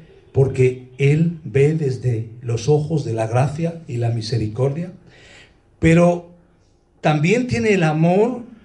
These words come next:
y la confrontación necesaria para decirle a Simón con una historia: "Simón, tienes un problema.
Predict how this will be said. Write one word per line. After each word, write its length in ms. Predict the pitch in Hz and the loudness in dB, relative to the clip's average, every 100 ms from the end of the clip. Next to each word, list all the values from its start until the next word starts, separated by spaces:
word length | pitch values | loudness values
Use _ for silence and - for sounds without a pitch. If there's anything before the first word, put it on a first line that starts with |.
| _ _ _ _ _ _ _ _ _ _ _ _ _ _ _ _ | _ _ _ _ _ _ _ _ _ _ _ _ _ _ _ _
y 100 | 175 | 0
la 160 | 147 147 | 0 2
confrontación 720 | 147 143 139 135 123 180 190 | 2 4 0 0 0 0 0
necesaria 640 | 196 151 - 170 175 165 | 0 0 0 2 2 0
para 180 | 147 135 | 0 2
decirle 640 | 127 143 151 160 165 - - - _ _ | 0 0 0 0 -2 -8 -20 -20 _ _
a 140 | 127 120 | -10 -8
Simón 420 | 131 127 143 151 | -6 0 0 0
con 160 | 143 127 | -2 -2
una 180 | 127 | -2
historia: 440 | 120 - 135 123 113 | -4 -2 -2 -2 -4
"Simón, 540 | - 113 113 135 139 | -6 -6 -2 -2 -2
tienes 340 | 117 113 123 127 | -4 -4 -4 -4
un 140 | 117 | -4
problema. 560 | 131 135 143 147 - | -4 -2 -2 -4 -8